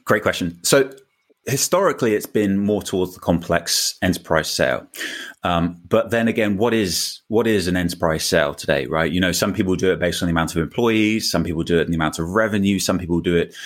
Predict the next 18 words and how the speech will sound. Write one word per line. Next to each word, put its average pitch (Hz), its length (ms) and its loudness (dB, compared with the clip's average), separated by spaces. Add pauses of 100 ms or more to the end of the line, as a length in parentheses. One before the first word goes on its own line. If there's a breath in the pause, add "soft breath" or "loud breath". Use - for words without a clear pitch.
(140 loud breath)
you 110 80 2
know, 90 40 4
if 85 100 -2
you 120 80 2
think 113 220 0
about 82 340 -2
it, 80 200 0 (220 loud breath)
I, 95 100 0
I 110 280 0
always 127 220 2
use 92 140 0
this 98 160 0
example. 90 360 0
If 87 140 -4
I 139 160 2
am 123 100 4
selling, 85 720 0 (360 soft breath)
um, 82 520 0